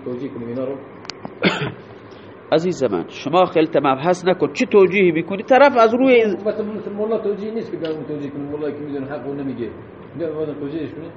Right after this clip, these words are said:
Speaker 1: مثلا همین حاکما که هستن،
Speaker 2: آقا، مولا حق دونسته، تو قضاوتش حق رو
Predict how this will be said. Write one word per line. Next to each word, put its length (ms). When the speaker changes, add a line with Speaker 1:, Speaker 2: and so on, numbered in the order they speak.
Speaker 1:
مثلا 440
همین 160
حاکما 360
که 140
هستن، 240
Speaker 2:
آقا، 460
مولا 240
حق 320
دونسته، 440
تو 240
قضاوتش 580
حق 220
رو 60